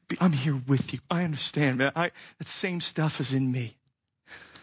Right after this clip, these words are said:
Don't you hear that a little different? Doesn't it come off a little bit more kind? Aren't you more prone to tune your ears in to what they're sharing?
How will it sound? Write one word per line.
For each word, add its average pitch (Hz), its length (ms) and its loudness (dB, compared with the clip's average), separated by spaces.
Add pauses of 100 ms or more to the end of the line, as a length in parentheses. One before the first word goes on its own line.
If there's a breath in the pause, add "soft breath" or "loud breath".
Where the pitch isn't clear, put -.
(580 loud breath)
Don't 202 220 4
you 180 60 0
hear 160 300 2
that 160 220 4
a 143 60 2
little 143 200 2
different? 139 360 -2 (840 loud breath)
Doesn't 185 220 6
it - 140 2
come 160 260 2
off 151 480 0 (680)
a - 20 -2
little 156 160 6
bit 165 160 -2
more 151 380 6 (1040 loud breath)
kind? 156 540 2
Aren't 170 180 0
you 226 80 0 (320 loud breath)
more 165 160 4
prone 170 380 2
to 156 40 0
tune 170 320 2
your 151 220 6
ears 156 420 4
in 151 300 4
to - 140 -6
what 156 220 -4
they're 143 140 0
sharing? 131 460 2